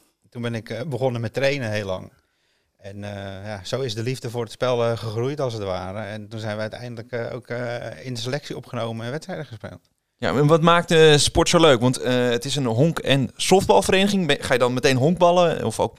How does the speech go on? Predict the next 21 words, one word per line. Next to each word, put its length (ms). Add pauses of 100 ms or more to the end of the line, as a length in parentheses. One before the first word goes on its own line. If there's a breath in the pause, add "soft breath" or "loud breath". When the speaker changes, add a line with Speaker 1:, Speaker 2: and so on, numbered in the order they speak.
Speaker 2:
softballen? 680
Eh, 400
hoe 100
moet 80
ik 60
dat 140
zien? 300 (180 soft breath)
Speaker 1:
Nou, 200
ik 80
ben 120
toen 140
net 180
begonnen 320
bij 160
het, 140
eh, 180
bij 160
het 100
heren 180
honkbalteam. 640 (100)
Speaker 2:
Ja. 260